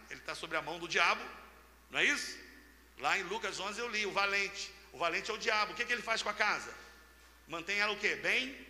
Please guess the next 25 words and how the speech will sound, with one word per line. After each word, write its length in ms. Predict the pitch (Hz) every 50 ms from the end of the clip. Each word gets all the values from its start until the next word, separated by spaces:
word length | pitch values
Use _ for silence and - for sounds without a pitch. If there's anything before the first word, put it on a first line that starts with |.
| - - - - - - - - - - - - - - - - - - - - - -
guardada, 680 | 123 175 208 214 190 175 190 190 190 190 175 170 151 120 - - - - - - - - - - - -
protegida. 640 | - 180 214 220 214 240 226 170 196 220 208 156 143
A 60 | 131
casa 300 | - - 180 214 226 240
é 20 | 262
a 40 |
pessoa. 500 | 254 277 285 277 - 247 233 208 156 - - - - - - - - - -
Quando 320 | - 302 349 370 392 392 359
a 80 | 320
pessoa, 760 | - 302 277 254 - - - 254 240 226 196 160 127 110 - - - - - - -
ela 560 | 185 202 240 240 247 233 196 151 131 - -
abre 280 | 196 247 302 - 320 302
o 40 | 247
coração 460 | - 262 247 233 214 - - 220 214
e 100 | 220 233
entra 240 | 262 294 - 285 262
aquele 280 | 247 254 - 254 254 247
na 140 | 233 220 214
vida 240 | 202 - 220 220 208
dela, 220 | 175 185 180 175
que 120 | 170 - 220
é 40 | 220
mais 380 | 208 220 277 349 392 381 -
que 120 | - - 269
valente, 760 | 220 240 220 226 226 254 311 320 285 233 - - - 226